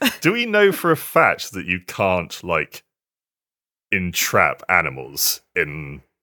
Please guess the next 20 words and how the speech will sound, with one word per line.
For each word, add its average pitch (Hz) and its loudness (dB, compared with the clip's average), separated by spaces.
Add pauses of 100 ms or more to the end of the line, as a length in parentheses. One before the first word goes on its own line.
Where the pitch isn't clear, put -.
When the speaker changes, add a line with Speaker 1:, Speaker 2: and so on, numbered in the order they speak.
(120)
Speaker 2:
in, 92 0
like, 85 2
one 82 -2
of 80 -2
your 80 -4
built 82 -4
settlements? - -10
'Cause 95 -6
you 117 -4
could 185 -2
in 180 -2
Fallout. - -4 (1120)
You 104 -2
could 117 -4
have, 143 2
Speaker 1:
I 285 2
guess. 359 0
Speaker 2:
you - 0
could - 0
have, 151 4